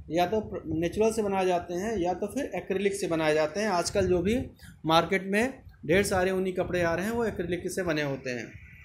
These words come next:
Next है आपका प्रकार polyester, ठीक है, ये भी एक प्रकार का Synthetic fiber है। It is a synthetic fiber produced cheaply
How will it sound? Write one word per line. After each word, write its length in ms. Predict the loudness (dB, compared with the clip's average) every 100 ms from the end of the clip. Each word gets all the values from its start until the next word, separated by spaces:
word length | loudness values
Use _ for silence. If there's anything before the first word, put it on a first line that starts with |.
| -20 -18 0
Next 300 | 2 2 2
है 120 | 6
आपका 300 | 6 4 0
प्रकार 460 | -2 2 2 2 -2
polyester, 500 | 0 0 0 -2 -4 -4 -10 -12 -12 -10
ठीक 140 | -6 -2
है, 140 | 0
ये 80 | 0
भी 180 | 0 0
एक 140 | 0
प्रकार 300 | 0 0 0
का 440 | 0 -4 -6 -14 -14 -14 -10 -10 -10
Synthetic 680 | -8 -6 -2 -2 -2 -4 -2
fiber 320 | 0 2 2
है। 380 | 2 0 -4 -12 -16 -20 -18 -10
It 100 | -4
is 160 | 0 0
a 60 |
synthetic 520 | 0 -2 -2 -2 -2 -2
fiber 320 | 0 2 0 -2
produced 480 | -2 0 2 0 -2 -6
cheaply 340 | -6 -4 -4